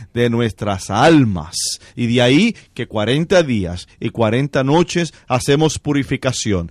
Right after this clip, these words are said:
Y hacemos purificación del cuerpo a través del ayuno. Hacemos purificación del cuerpo a través de la abstinencia. Hacemos purificación del espíritu a través de la reconciliación.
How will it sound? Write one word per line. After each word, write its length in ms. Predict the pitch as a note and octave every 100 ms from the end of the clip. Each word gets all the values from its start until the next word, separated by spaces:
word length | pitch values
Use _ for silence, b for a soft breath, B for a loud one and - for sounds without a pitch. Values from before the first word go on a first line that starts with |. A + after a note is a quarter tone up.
| B B
Y 120 | D#3
hacemos 400 | D3 F3+ G3+ -
purificación 760 | F3+ E3 D3+ D3+ C#3+ - G3 G#3+
del 240 | F#3+ C#3+
cuerpo 640 | - E3 E3 D#3 - A#3 - b _
a 120 | B2+ B2
través 380 | B2+ B2 B2
del 120 | A#2+ C#3+
ayuno. 520 | C#3+ A2+ F#2+ E2 D2+ _ _ _ _ _ _ - B B B
Hacemos 520 | D3 C#3 F3 G#3+ G#3
purificación 680 | - F3+ E3 D#3+ D3+ - F#3
del 220 | F#3 E3
cuerpo 580 | - F3 F#3 D#3+ A#3+ A#3 b -
a 120 | C3
través 340 | C#3+ C#3+ D3
de 100 | C#3+
la 80 | D3+
abstinencia. 960 | D3 - D3 C#3+ A#2+ G#2+ - F#2+ E2 - _ _ _ _ _ _ _ _ B B
Hacemos 520 | E3 D3+ G3+ G3+ G#3
purificación 800 | - F#3 E3+ D#3+ E3+ D#3 - G3+ G3
del 160 | G3
espíritu 880 | E3 - - G#3 G3+ G#3 - C4+ C4+ b b
a 140 | B2
través 340 | C3+ C3+ C#3
de 60 | D3
la 120 | D#3
reconciliación. 1160 | D3 D3 D3+ D3+ - D3 D3+ - E3 D3 F2